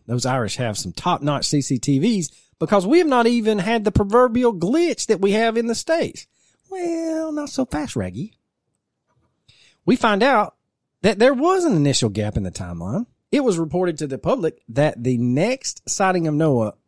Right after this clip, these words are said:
on C C T V was at six eleven P M. That is a full nine minutes where Noah is not on C C T V and nobody knows his whereabouts. He is not visible, and we do not know what he's doing,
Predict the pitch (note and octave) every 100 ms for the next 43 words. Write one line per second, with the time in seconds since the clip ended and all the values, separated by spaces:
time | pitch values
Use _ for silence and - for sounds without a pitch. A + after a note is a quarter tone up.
0 | - B2 - E3 G3 E3 F3 D#3 D3 B2+
1 | A#2+ A2+ G#2 - - - F3+ - - C#3+
2 | C#3 C3+ B2+ C3 B2+ - D3 C3+ A2+ E2+
3 | _ _ _ _ _ _ _ _ - D3+
4 | D3 C3+ - E3+ F#3 F#3 D3+ D#3 F#3 F#3+
5 | F3+ B2 - - C3 B2+ C#3+ C#3+ - A#2
6 | A2 A2 G#2+ A2 A#2+ D3+ E3 E3 E3 -
7 | - _ C3 C3+ B2 E3 D#3 D#3+ D3 D#3+
8 | D#3 D#3 D3+ A#2 G2+ A#2 C3+ D3 C#3+ C#3
9 | C3 A#2+ A#2+ G#2+ F2+ - - - _ _
10 | _ _ _ C#3+ D3+ C3 D3 F3+ F3+ F#3
11 | C#3 A#2 A#2+ B2 A#2 A#2+ E3+ G3+ G#3+ G3+
12 | G3 G#3 F#3+ G#3+ A#3+ A2+ F2+ G2 - A#2
13 | B2+ C3+ C3+ F3 A3 -